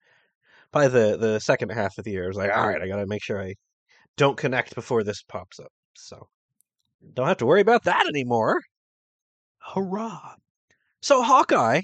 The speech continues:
I one Hades Barry, you should probably change that, my guy. It's been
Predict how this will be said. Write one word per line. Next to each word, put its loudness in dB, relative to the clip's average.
I 2
one 2
Hades 0
Barry, 0
you -8
should -6
probably -6
change 0
that, 2
my -4
guy. 2
It's -2
been -4